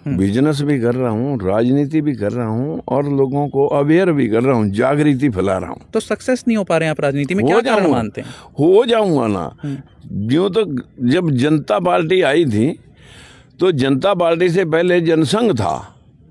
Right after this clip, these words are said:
Speaker 2: वो सतहत्तर में बैकवर्ड और दलितों को भरोसा दिला करके कि हम तुम्हारे हक बराबर करेंगे। सतहत्तर में वो कांग्रेस, पचपन साल ख़त्म हुए, पैंतालीस साल ख़त्म हुए, और कांग्रेस गई।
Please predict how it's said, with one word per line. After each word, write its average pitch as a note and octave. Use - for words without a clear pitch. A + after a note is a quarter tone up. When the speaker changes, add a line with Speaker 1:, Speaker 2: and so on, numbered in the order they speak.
Speaker 2:
वो D#3+
सतहत्तर E3
में F#3
बैकवर्ड D#3+
और G3+
दलितों E3
को F3+
भरोसा F3
दिला D#3+
करके F3
कि E3
हम E3
तुम्हारे D3+
हक D#3
बराबर D3+
करेंगे। C#2
सतहत्तर -
में G3
वो F#3+
कांग्रेस, F3
पचपन E3
साल D3+
ख़त्म D3+
हुए, D#3+
पैंतालीस D3
साल D3
ख़त्म C#3
हुए, C3
और C#3+
कांग्रेस G#2+
गई। E3+